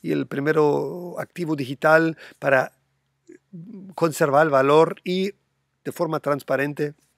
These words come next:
también transacciones y demás. Y ahorita, em, hablamos de Ethereum y todo este movimiento DeFi, ¿ok?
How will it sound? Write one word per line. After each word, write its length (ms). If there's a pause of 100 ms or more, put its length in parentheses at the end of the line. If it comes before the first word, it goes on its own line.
(960)
también 260
transacciones 840 (280)
y 80
demás. 400 (240)
Y 140
ahorita, 580
em, 720 (100)
hablamos 460
de 100
Ethereum 560 (260)
y 220
todo 340
este 200
movimiento 480
DeFi, 540
¿ok? 200